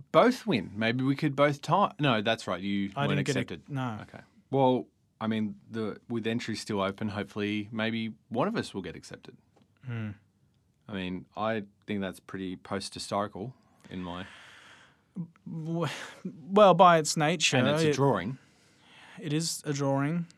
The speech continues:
Speaker 2: yes. I think it's, I think it does, um, I think,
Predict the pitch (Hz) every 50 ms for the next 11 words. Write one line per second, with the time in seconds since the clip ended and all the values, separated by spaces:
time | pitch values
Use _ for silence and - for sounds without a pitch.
0 | _ _ 180 147 135 123 117 113 - - - - - 202 269 302 302 - 311 285
1 | - 294 254 - - - - - - - 247 254 254 277 269 247 233 196 208 220
2 | 240 247 240 - - - - - - - - _ - 202 202 202 202 202 202 202
3 | 196 190 190 - - - - - 226 254 254 - 269 254 247 - - -